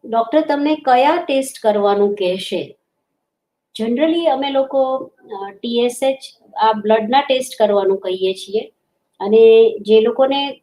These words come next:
સિમ્પટમ્સ ખૂબ વધારે હોય અને અથવા તો ઇન્ફર્ટિલિટીનો પ્રોબ્લેમ હોય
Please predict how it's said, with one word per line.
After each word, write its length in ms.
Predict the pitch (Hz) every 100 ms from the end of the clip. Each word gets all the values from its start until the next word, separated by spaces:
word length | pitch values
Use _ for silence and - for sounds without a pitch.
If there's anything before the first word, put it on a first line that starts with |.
| -
સિમ્પટમ્સ 600 | - 214 208 240 254 247 -
ખૂબ 260 | 269 247 214
વધારે 460 | 202 202 208 262
હોય 340 | 247 214 175 175
અને 560 | - 196 208 214 214 220 - _
અથવા 280 | 214 208 254
તો 460 | 254 254 254 240 - -
ઇન્ફર્ટિલિટીનો 1000 | 233 226 - 269 269 269 254 247 226 220
પ્રોબ્લેમ 580 | 214 196 180 208 214 208
હોય 160 | 170